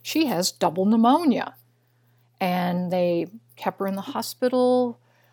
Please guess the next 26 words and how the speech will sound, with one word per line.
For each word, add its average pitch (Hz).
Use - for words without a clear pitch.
um, 190
for 196
three 226
days 233
and 165
on 175
antibiotics 208
and 175
a 170
small 190
dose 175
of 185
phenobarbital. 180
I 202
brought 190
to -
their 220
attention, 214
"Could 262
this 254
be 208
the 190
sprain 185
from 170
the 165
carpet?" -